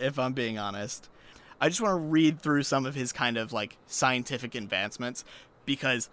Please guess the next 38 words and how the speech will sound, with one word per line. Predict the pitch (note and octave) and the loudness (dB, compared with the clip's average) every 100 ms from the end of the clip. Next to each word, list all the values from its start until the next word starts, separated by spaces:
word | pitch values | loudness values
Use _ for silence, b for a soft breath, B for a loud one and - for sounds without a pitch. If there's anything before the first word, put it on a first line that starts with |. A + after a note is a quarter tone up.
| - - | -16 -18
he | - D#3 F3 | -4 2 4
laid | F3 E3 D#3 | 6 6 4
a | C#3+ C#3 | 2 2
lot | C3 B2+ B2 | 2 2 2
of | A#2+ - | 0 -6
groundwork. | A#2 G#2+ G2+ G2 G2 | -6 -6 -6 -10 -8
And | A#2 C3+ | -4 0
mind | C3 C#3 | 0 0
you, | A#2+ A2 G#2+ | -2 -6 -8
he | - C#3 | -6 0
laid | C#3+ | 2
a | C#3 | 4
lot | C3+ | 4
of | B2 - | 2 -2
groundwork | C3 A#2+ A#2 A#2 | -2 0 -4 -6
because | A2+ A2+ A#2 | -10 -10 -6
none | A2 A#2+ A#2+ | -4 -2 -2
of | C3 | -2
this | A#2+ A#2+ | -4 -6
had | B2+ A2 | -6 -8
been | G#2 | -8
done | F#2+ G#2 | -6 -6
before | A2 B2 C3+ C3 | -8 -8 -10 -10
at | |
the | C3+ | -12
time. | D3+ D#3 D3 | -12 -10 -10
We're | |
talking, | - G2 - A2 | -8 -8 -8 -12
you | - | -10
know, | - - B B B - | -12 -14 B B B -8
the | |
nineteen | A2 G#2+ G#2+ A2+ G#2 | -4 -4 -6 -8 -8
thirties | G#2+ G#2 G#2 G2 | -6 -4 -6 -10
to | - | -12
the | F#2+ | -10
nineteen | F#2+ F#2+ F#2+ G#2 F#2+ G2 F#2+ | -8 -10 -10 -10 -8 -10 -12
fifties. | - F#2+ - - A#2 B2+ - - b b b b - | -14 -12 -10 -6 -6 -6 -12 -18 b b b b -6
Um, | G#2 G2+ G#2 | -6 -4 -8